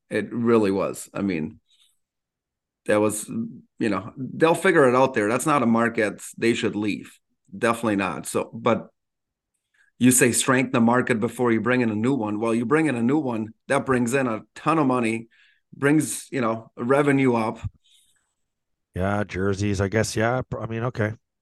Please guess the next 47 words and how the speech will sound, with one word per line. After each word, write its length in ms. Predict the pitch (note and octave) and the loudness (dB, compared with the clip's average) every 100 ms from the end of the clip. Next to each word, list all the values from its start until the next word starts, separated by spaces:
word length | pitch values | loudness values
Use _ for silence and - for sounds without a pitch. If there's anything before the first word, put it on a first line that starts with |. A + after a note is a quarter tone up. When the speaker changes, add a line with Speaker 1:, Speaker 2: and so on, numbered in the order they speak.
| _ _ _ _ _ _ _ A#2 | _ _ _ _ _ _ _ -2
Speaker 1:
And 120 | A#2+ | 0
y-, 100 | B2 | 0
you 160 | B2 A2+ | -2 -2
Speaker 2:
I 40 | |
Speaker 1:
have 340 | B2 D3 C3 A2+ | 0 0 -2 -2
these 180 | A#2+ | -2
owners, 560 | B2 C#3 B2 A#2 A2+ - | 0 0 0 -2 -4 -8
you 100 | A#2+ | -4
know, 120 | A2 | -2
the 100 | A2 | -2
guy, 460 | A2 A#2 A2+ A2+ A2+ A2+ _ _ _ - | 0 2 2 0 -4 -18 _ _ _ -16
I 60 | |
think 240 | G2+ B2+ G#2+ | -6 -4 -2
it's 160 | A2+ | -2
a 40 | G#2 | -2
tech 300 | - A#2+ A2+ | -2 -2 0
guy 220 | A2 G#2+ | 0 2
that 140 | G#2+ | 2
owns 260 | A2 A2+ A2 | 0 0 -2
the 100 | G#2 | -2
Utah 380 | G#2+ A#2 A2+ F#2+ | 0 0 0 -6
Jazz. 600 | G2+ A2+ G#2 F2 G#2 - | -2 -2 -2 -4 -6 -8
He 200 | - C3 | -10 -2
wa-, 200 | A#2+ A2 | 0 0
he's 240 | A#2 A#2+ A2+ | 2 0 2
all 240 | A2 G#2+ | 2 2
in 180 | A2+ A2+ | 0 -2
for 200 | A2+ G#2+ | -2 -4
the 60 | G2+ | -2
hockey 320 | G#2+ G#2+ G#2+ | -4 -6 -6
team. 460 | G2 G2 F#2+ A2 - - - - _ _ _ - | -6 -4 -4 -6 -10 -20 -20 -20 _ _ _ -4
Well, 140 | A2 | 2
that's, 400 | C#3 B2+ - - | 2 2 -2 -4
that's 300 | - B2+ C3+ | -4 -4 -2
what 160 | B2+ C3 | -2 0
you 80 | |
want 340 | G#2 A2 C#3+ D3+ | 2 2 2 2
in 80 | A#2+ | 2
this 180 | A2+ | 0
league, 200 | G#2+ F#2 | -2 -4
a-, 200 | F#2 F#2+ | -2 -4
as 160 | - A#2 | -4 0
much 240 | B2+ C#3 | 0 2
as 140 | C#3 A2 | 0 0
you 80 | A2+ | 0
don't 240 | A#2 A#2 | 0 0
want 460 | A2+ A#2 A2 G#2 | 0 0 -2 -6